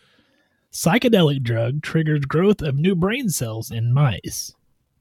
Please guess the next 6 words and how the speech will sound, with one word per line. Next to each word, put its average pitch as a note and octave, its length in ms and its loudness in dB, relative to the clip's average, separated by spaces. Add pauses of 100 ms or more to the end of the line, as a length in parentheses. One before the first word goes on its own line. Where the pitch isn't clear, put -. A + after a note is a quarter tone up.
So D3 380 2
research G3+ 580 2
in E3+ 120 4
mice C#3 380 0
have C3 220 -2
found D#3 540 0